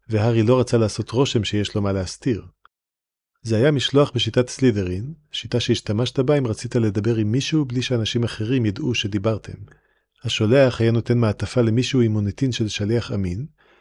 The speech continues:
יחד עם עשרה גוזים. האדם הראשון היה לוקח חמישה גוזים ומעביר את המעטפה לשליח אחר יחד עם חמשת הגוזים האחרים,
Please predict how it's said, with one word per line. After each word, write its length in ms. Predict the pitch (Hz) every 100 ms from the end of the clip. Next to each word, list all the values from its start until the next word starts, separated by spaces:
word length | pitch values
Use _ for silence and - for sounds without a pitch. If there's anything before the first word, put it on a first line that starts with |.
| _ 123
יחד 260 | 113 123
עם 100 | 117
עשרה 400 | 104 - 107 120
גוזים. 340 | 110 95 82 82 - _ _ _ _ _
האדם 340 | - 104 110 113
הראשון 360 | 107 - 196
היה 100 | 151
לוקח 260 | 123 113 123
חמישה 500 | 117 117 107 - 98
גוזים 400 | 92 123 180 190
ומעביר 380 | 135 113 104 131
את 100 | 120
המעטפה 480 | 113 107 - - 135
לשליח 460 | 110 113 117 117
אחר 260 | 131 214 185
יחד 320 | 156 - 127
עם 60 | 120
חמשת 420 | 120 117 - 120
הגוזים 340 | 113 110 107
האחרים, 440 | 104 - 131 110